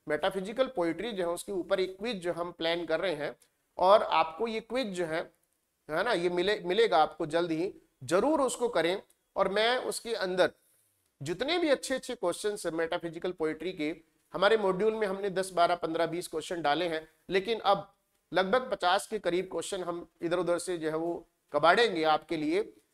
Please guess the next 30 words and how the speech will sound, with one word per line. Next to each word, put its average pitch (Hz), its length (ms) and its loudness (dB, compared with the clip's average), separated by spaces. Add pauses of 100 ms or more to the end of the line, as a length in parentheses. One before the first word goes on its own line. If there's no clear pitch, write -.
(100)
और 202 180 6
उससे - 340 -2
बाहर 208 320 6
कोई 202 240 0
क्वेश्चन 185 300 -4
इसमें 170 340 -6
से 190 140 -4
जाएगा 139 380 0
नहीं। 127 240 -8
आप 143 180 -4
अगर 156 180 -2
जो 170 140 -4
उसमें 180 280 -8
कर 185 200 -2
लेंगे, 202 300 -2 (280)
ये 170 100 0
वीडियो 202 320 2
देख 233 220 2
लिया 247 220 4
प्लस 240 540 -2
वो 214 100 4
क्विज 214 260 -2
कर 160 180 0
दिया, 135 200 -8 (580)
मेटाफिजिकल 247 640 0
पोएट्री 196 400 0
का 233 120 -2
क्वेश्चन 180 300 -6
इससे 196 280 -6
बाहर 165 240 0